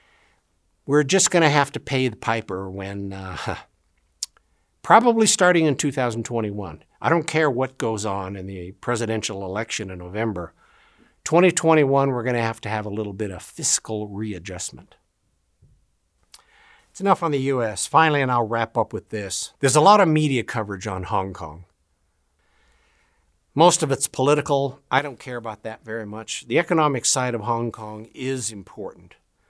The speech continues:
Hong Kong is the source of buying and selling, and anytime there's any real confidence required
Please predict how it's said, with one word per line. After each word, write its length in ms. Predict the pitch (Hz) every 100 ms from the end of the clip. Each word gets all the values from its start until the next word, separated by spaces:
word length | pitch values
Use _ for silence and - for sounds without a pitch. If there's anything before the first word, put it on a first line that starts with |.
| _
Hong 260 | 139 165 156
Kong 420 | 147 143 131 117 -
is 460 | 139 135 120 104
the 100 | 107
source 640 | - - 110 98 90 - - _ _ _ _ 117
of 220 | 101 98
buying 420 | 113 127 127 120
and 140 | 101
selling, 500 | - - 120 117 107
and 380 | 107 92 92 95 -
anytime 520 | 160 170 135 127 117
there's 160 | 107
any 180 | 127 117
real 300 | 104 123 110
confidence 680 | - - 123 135 131 127 -
required 760 | 104 - - 110 117 127 135